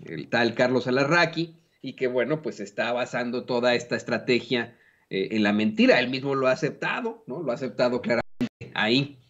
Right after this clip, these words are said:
Pero le decía, hoy el presidente López Obrador muestra hasta la factura, imagínese usted, de un departamento que tiene Carlos Loret de Mola por, eh, veinticuatro, eh, eh, millones de pesos.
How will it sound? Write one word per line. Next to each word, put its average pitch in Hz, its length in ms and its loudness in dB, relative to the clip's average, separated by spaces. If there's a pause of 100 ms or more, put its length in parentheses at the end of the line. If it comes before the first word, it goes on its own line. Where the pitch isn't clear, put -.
(160)
Pero 160 400 4 (540)
le 151 140 4
decía, 180 520 2 (260)
hoy 131 120 -2
el 147 140 0
presidente 143 520 0
López 135 360 -2
Obrador 139 320 2
muestra 151 380 0
hasta 131 200 -4
la 110 80 -4 (140)
factura, 160 800 4
imagínese 139 500 -4
usted, 143 460 0 (300)
de 120 80 -4
un 135 80 -2
departamento 127 880 -2
que 101 100 -8
tiene 127 360 0
Carlos 127 300 2
Loret 107 280 -2
de 123 80 4
Mola 117 500 0 (240)
por, 127 420 2 (280)
eh, 98 260 -4
veinticuatro, 104 1120 0 (100)
eh, 82 600 -10 (140)
eh, - 480 -10
millones 131 540 4
de 101 120 0
pesos. - 840 -6